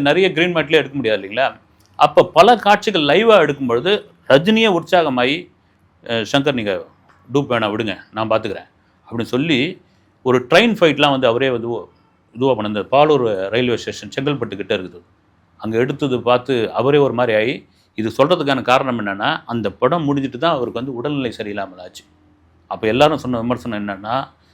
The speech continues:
சங்கர் போட்டு ரஜினியை வேலை வாங்க வாங்கன்னு வாங்கிட்டாரு, அவரை டூப் இல்லாம நடிக்க வச்சாரு, அவர் வந்து அவருடைய வயதுக்கு மீறிய உடல் உழைப்புலாம் ரொம்ப அந்த படத்துல கொட்டிட்டாரு, ஆர்வம் மிகுதியில, இதுக்கு முழுக்க முழுக்க சங்கர் தான் காரணம்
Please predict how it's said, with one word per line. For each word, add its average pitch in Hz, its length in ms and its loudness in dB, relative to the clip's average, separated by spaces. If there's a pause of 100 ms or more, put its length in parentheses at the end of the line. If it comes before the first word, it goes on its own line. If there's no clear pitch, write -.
(160)
சங்கர் 151 420 0
போட்டு 127 220 -4
ரஜினியை 135 400 -2 (420)
வேலை 151 320 2
வாங்க 131 360 -2
வாங்கன்னு 147 300 -4
வாங்கிட்டாரு, 101 460 -4 (600)
அவரை 120 200 6
டூப் 160 260 4
இல்லாம 143 300 2
நடிக்க 120 280 -6
வச்சாரு, 98 360 -4 (500)
அவர் 139 160 6
வந்து 175 200 6
அவருடைய 160 480 8
வயதுக்கு 185 420 4
மீறிய 165 320 0
உடல் 151 300 0
உழைப்புலாம் 139 340 0
ரொம்ப 139 240 -4
அந்த 131 120 2
படத்துல 127 300 -6
கொட்டிட்டாரு, 110 540 -2 (520)
ஆர்வம் 147 320 8
மிகுதியில, 110 280 -2 (120)
இதுக்கு 120 200 -2
முழுக்க 170 300 2
முழுக்க 175 240 -2
சங்கர் 139 440 0
தான் 139 120 0
காரணம் 113 460 2